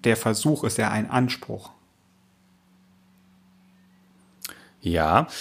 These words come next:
Speaker 2: aber der Versuch ist halt was anderes als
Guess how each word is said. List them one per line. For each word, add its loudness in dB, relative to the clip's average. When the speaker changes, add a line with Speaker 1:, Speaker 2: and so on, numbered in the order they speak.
Speaker 2:
aber 6
der 6
Versuch 4
ist 2
halt 2
was 2
anderes 2
als 4